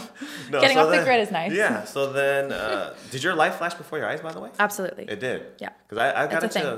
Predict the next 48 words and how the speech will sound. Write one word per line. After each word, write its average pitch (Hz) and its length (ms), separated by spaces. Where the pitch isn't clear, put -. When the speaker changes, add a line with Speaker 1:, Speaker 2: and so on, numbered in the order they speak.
Speaker 2:
It's - 100
a 202 60
real 190 140
Speaker 1:
a - 20
Speaker 2:
thing. 107 120
Speaker 1:
really 135 280
bad, 107 420
uh, 73 320
scary 113 500
kind 101 180
of 92 80
car 104 140
accident 92 220
on 95 60
the 87 60
freeway 104 340
one 123 140
time, 147 280
and 90 140
Speaker 2:
Mm-hmm. 98 80
Speaker 1:
my 98 240
life 95 260
flashed 95 200
before 110 200
my 87 140
Speaker 2:
Mm-hmm. 87 100
Speaker 1:
eyes - 0
as 80 100
well. 85 280
Speaker 2:
For - 180
me, 330 480
Speaker 1:
Yeah. - 160
Speaker 2:
I 285 40
think 415 160
Speaker 1:
Didn't - 80
Speaker 2:
it's 170 100
Speaker 1:
you - 40
think 214 100
you 214 60
were 214 60
gonna 143 140
die 131 180
then? 214 200
Because 175 280
Speaker 2:
I 165 40
Speaker 1:
once 220 180
Speaker 2:
did. 233 100
Speaker 1:
your 175 260